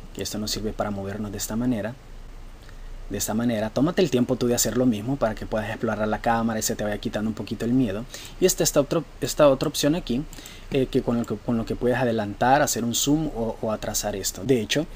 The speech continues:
les voy a enseñar un pequeño truco. Si presionan C en su, en su teclado, van a ver que cambia el icono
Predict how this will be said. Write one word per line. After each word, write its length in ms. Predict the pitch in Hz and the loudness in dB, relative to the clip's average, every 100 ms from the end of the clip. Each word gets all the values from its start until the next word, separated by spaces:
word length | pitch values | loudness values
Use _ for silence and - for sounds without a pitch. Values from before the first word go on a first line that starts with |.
| - | -6
les 100 | 107 | -4
voy 60 | 110 | 0
a 60 | |
enseñar 200 | 113 107 | 0 0
un 80 | 104 | -4
pequeño 300 | 113 117 127 | -4 0 0
truco. 300 | - 127 143 | 2 0 2
Si 120 | - | 0
presionan 420 | - 120 117 123 147 | 0 0 2 4 6
C 280 | 151 156 | 6 4
en 100 | 120 | 0
su, 160 | 117 117 - | -2 -4 -4
en 100 | 120 | -2
su 120 | 120 | 0
teclado, 380 | 113 139 147 143 - - - - | 2 8 8 8 2 -10 -12 -2
van 160 | 117 113 | 2 4
a 60 | |
ver 120 | 120 | 4
que 140 | - 113 | 4 0
cambia 480 | 135 120 101 95 - | 4 4 2 -4 -4
el 180 | 113 110 | -2 -2
icono 360 | - 101 107 | -2 -4 -4